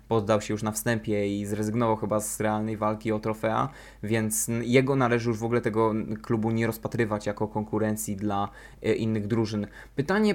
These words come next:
będzie w następnym odcinku. Możecie się tylko zastanawiać, który z zespołów zastąpi Napoli, e, w top cztery, bo zdecydowanie jakiś taki nadejdzie, ponieważ zwyczajnie nie ma szans, żeby Napoli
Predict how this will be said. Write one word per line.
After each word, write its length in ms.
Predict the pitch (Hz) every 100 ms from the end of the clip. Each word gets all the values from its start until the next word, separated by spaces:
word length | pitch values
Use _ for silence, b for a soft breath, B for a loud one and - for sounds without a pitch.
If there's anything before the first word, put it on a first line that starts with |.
| -
będzie 560 | 127 143 143 170 151 160
w 40 |
następnym 460 | 147 147 151 147 143
odcinku. 540 | 127 - - 147 123
Możecie 280 | 110 117 123
się 100 | 127
tylko 220 | 113 -
zastanawiać, 640 | 120 117 123 123 120 117 -
który 420 | - 165 180 180
z 40 |
zespołów 520 | 123 123 - 135 120
zastąpi 720 | 113 123 - 147 151 147 110
Napoli, 680 | 104 104 - 107 107 104 104
e, 260 | 101 107 104
w 80 | -
top 220 | 110 -
cztery, 460 | - 120 107 120
bo 140 | 131 110
zdecydowanie 520 | 107 107 110 113 110
jakiś 240 | 110 -
taki 220 | - 107 110
nadejdzie, 380 | 110 113 107
ponieważ 480 | 107 107 104 107 - -
zwyczajnie 640 | 107 104 113 113 110 110
nie 220 | 117 117
ma 120 | 110 113
szans, 340 | 139 120 107
żeby 200 | 110 104
Napoli 460 | 104 104 110 110